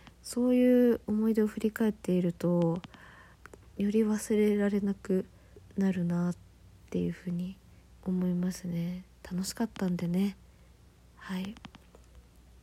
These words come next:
まあ、それでもですね、やっぱり新しい恋しか解決策はないのかなと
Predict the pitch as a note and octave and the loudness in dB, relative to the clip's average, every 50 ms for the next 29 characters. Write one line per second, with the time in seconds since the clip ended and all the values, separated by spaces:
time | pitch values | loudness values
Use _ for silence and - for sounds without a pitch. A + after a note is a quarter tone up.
0 | - - - - - - A#3+ G3 F#3 F#3 F#3 F3+ F#3 - - - - - - - | -20 -20 -20 -20 -12 -6 -4 -2 -2 -2 -2 -2 -4 -8 -12 -20 -20 -20 -20 -20
1 | - - - - - - - - - - - G3 F#3+ G3 G3 A3+ A3+ A3+ G#3+ G3+ | -20 -20 -20 -20 -20 -20 -20 -20 -14 -8 -6 -2 -2 -2 0 0 0 2 2 2
2 | F#3+ G3 - - G3 F#3+ G3+ G3+ G3+ G3+ G3+ G3 G3+ G3+ - - - - - - | 0 0 -2 -4 -2 -2 0 2 2 2 2 0 -2 -4 -10 -18 -20 -16 -10 -8
3 | G3+ G3 - - - G#3+ G#3 G#3 - - - - - - - - - - - - | -8 -8 -6 -4 -2 0 2 2 0 0 -4 -14 -20 -20 -20 -20 -20 -20 -20 -20
4 | - - - - - - - - - - - - - - - - - A3 - - | -20 -20 -20 -20 -20 -20 -20 -20 -20 -20 -20 -20 -20 -20 -20 -14 -14 -10 -6 -4
5 | G#3 G#3 G#3 G#3+ - - - B3+ A#3+ A#3 - - C4+ C4+ C4 B3+ - - - - | -2 0 0 -2 -2 -2 0 0 0 0 0 0 0 0 0 0 -4 -8 -6 -2
6 | A3 G#3+ G#3+ G#3+ - B3 A#3+ A#3 - B3+ - - - C4+ - - B3+ B3 A#3+ A#3+ | -2 -2 -2 -2 -2 -4 -2 -2 -2 -4 -4 -4 -6 -6 -4 0 0 2 2 2
7 | C4 C#4+ D4 C#4 C4+ B3+ - B3+ B3 B3 B3+ C#4 C#4+ D4 C#4+ C#4 - - A#3+ A#3 | 2 2 2 0 0 0 0 0 0 2 2 2 0 0 0 -2 -2 0 2 4
8 | A3+ A3 G#3+ - B3 | 4 4 2 0 -2